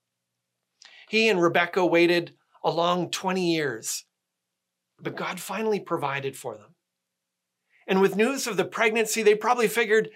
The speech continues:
"Hey, their problems are behind them." But their problems weren't behind them. In fact, the closer Rebekah came to giving birth, the more troubled she became.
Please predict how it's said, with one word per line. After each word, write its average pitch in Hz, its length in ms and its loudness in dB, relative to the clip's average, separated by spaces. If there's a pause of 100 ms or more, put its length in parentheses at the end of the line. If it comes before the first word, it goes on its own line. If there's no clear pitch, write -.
(220)
"Hey, 262 160 -2
their 226 120 -2
problems 269 520 2
are 247 60 -2
behind 262 440 4
them." 147 240 0 (1800)
But 170 100 -6
their 170 100 0
problems 151 500 -2
weren't 147 220 -6
behind 110 320 -12
them. - 140 -20 (1040)
In 180 100 0
fact, 196 300 -4
the 202 60 -2
closer 269 500 -2
Rebekah 196 420 2
came 214 360 -2
to 185 80 -6
giving 165 360 -2
birth, 196 380 2 (240)
the 190 60 0
more 190 240 4
troubled 226 440 2
she - 140 -2
became. 135 460 -8